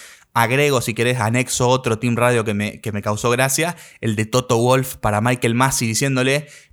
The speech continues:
"Te envié un mail", en el medio de la carrera dijo esto, "te envié un mail mostrándote y explicándote". Y claro, Michael Masi le dice,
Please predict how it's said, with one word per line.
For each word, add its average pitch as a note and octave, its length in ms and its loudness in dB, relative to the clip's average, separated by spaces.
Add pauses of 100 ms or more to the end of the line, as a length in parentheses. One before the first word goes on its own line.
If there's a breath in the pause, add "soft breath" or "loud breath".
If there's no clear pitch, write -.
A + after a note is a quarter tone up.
(120)
"Te E3 100 0
envié F3 580 -2 (100)
un D#3+ 260 0
mail", G#3+ 580 -2 (280)
en A2+ 140 -2
el A#2+ 60 0
medio D#3+ 100 0
de E3 60 0
la A#2 80 0
carrera A#2 360 0
dijo G#2+ 240 -6
esto, A2 280 -10 (400 loud breath)
"te F3 100 0
envié F#3+ 340 -2
un F#3+ 220 0
mail G#3+ 480 -2 (300)
mostrándote F#3 840 0
y G3+ 80 2
explicándote". E3+ 800 -2
Y A#2 80 -10
claro, B2 220 2
Michael B2+ 320 0
Masi C3+ 180 0
le B2+ 80 2
dice, A#2 280 0